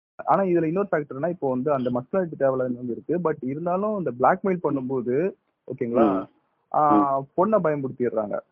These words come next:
Speaker 1: சொசைட்டி
Speaker 2: ம்.
Speaker 1: பேர் கெட்டு போயிடும் அப்படின்ட்டு ஒரு ப-, அங்க ஒரு, அங்கேயும் ஒரு இது
Speaker 2: பொண்ணு
Speaker 1: வந்து
Speaker 2: மட்டும் பயமுறுத்தல தம்பி.
Speaker 1: ஆ.
Speaker 2: பொண்ணு மட்டும் இப்ப தான் பயமுறுத்தல அதுல,
Speaker 1: ம்.
Speaker 2: பிளாக்மெயிலிங்ல.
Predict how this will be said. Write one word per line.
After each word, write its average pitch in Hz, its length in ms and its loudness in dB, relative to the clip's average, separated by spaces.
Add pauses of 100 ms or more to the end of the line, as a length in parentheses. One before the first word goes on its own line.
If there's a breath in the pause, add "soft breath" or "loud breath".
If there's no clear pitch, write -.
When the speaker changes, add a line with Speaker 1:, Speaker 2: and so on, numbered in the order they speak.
(220)
Speaker 1:
சொசைட்டி 143 340 4
Speaker 2:
ம். 104 200 6
Speaker 1:
பேர் 117 120 -6
கெட்டு 127 220 -4
போயிடும் 113 360 -4
அப்படின்ட்டு 123 260 -8
ஒரு 127 140 -2
ப-, 117 140 -2
அங்க 160 240 0
ஒரு, 165 180 2
அங்கேயும் 175 360 0
ஒரு 143 160 -2
இது 131 140 -4
Speaker 2:
பொண்ணு 185 320 6
Speaker 1:
வந்து 180 280 4
Speaker 2:
மட்டும் 170 80 6
பயமுறுத்தல 151 540 6
தம்பி. 123 340 4
Speaker 1:
ஆ. 170 300 2 (840)
Speaker 2:
பொண்ணு 151 260 8
மட்டும் 160 240 6
இப்ப 139 160 0
தான் 147 160 6
பயமுறுத்தல 131 680 4
அதுல, 92 320 2
Speaker 1:
ம். - 220 -2
Speaker 2:
பிளாக்மெயிலிங்ல. 101 760 2